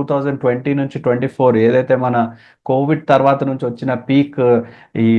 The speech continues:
రిటర్న్స్ ఏవైతే చూస్తున్నారో ఆ సమయంలో మ్యూచువల్ ఫండ్స్, almost every mutual fund did well.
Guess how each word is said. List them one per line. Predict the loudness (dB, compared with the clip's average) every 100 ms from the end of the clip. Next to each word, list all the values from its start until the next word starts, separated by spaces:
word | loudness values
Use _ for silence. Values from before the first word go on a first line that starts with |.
| 2
రిటర్న్స్ | 0 2 2 2 0
ఏవైతే | -2 -2 -4
చూస్తున్నారో | -6 -6 -2 0 2 4 6
ఆ | 4 2
సమయంలో | 0 2 0 0 0
మ్యూచువల్ | -2 -4 -8 -2
ఫండ్స్, | -2 0 2
almost | 2 2 0 0 -2 -2
every | -4 -2 -2
mutual | -2 -4 -6 -4
fund | -2 0 0
did | -2 2
well. | 2 2